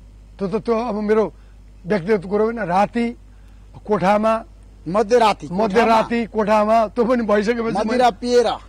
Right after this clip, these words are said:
Speaker 1: मैले पनि थाहा पाएँ अब।
Speaker 2: टिकटकमा।
Speaker 1: <laughs> टिकटकमा।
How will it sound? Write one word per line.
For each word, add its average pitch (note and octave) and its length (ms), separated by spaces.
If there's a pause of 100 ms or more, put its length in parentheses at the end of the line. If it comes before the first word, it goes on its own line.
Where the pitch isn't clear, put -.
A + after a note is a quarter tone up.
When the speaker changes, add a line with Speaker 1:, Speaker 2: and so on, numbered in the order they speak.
(220)
Speaker 1:
मैले A3+ 200
पनि A#3+ 160
थाहा F#3 160
पाएँ E3+ 240
अब। C#3+ 80
Speaker 2:
टिकटकमा। C4 680 (160)
Speaker 1:
<laughs> - 100
टिकटकमा। D#3+ 840